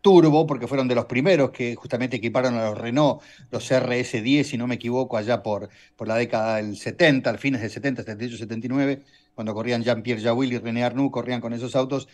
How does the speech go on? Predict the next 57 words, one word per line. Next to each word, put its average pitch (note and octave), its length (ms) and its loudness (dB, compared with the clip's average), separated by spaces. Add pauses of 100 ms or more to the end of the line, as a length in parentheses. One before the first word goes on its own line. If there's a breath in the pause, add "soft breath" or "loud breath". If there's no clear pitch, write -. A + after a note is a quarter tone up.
(180 soft breath)
sí - 260 -6
tenían F3 340 4
claro E3+ 240 4
lo D3+ 180 4
que D#3 120 0
era D3+ 100 6
el C3+ 140 2
turbo, F3+ 320 2
y - 20 0
creo F3 180 0
que D3+ 60 -2
uno D3+ 100 -2
de D3 40 -2
los C3+ 100 -4
primeros C#3+ 260 -2
autos D3+ 200 -2
que C3 100 -6
tuvo C3 240 -4
turbo C#3+ 240 0
en B2 60 0
la A#2+ 80 -2
calle D3 240 2
fue C3 140 -8
el B2 60 -4
Gordini, C3 520 0 (340)
que C3+ 80 -10
era B2+ 100 -2
también A#2+ 300 -2
de A2+ 100 -2
Renault. A2+ 340 -6 (280 soft breath)
En C#3+ 100 -2
cambio, F#3+ 240 6
cuando D#3+ 200 2
entraron F#3+ 360 6
a F3 40 0
la E3+ 120 6
Fórmula F3 380 4
uno, G3 280 4
ya D#3 300 4
de C#3 100 -2
la C3+ 100 -2
mano D#3 160 -2
de D#3 40 -4
los C3+ 100 -2
motores D#3 420 -2
híbridos, F3+ 280 2
tuvieron E3+ 260 2
un G3+ 140 -2
montón F#3+ 480 0
de D3 120 0
problemas. D3+ 380 0
Me C#3+ 100 2
acuerdo F3 180 2
de E3 60 2
los C#3+ 100 2
primeros D#3 400 -2
eran, C#3+ 280 2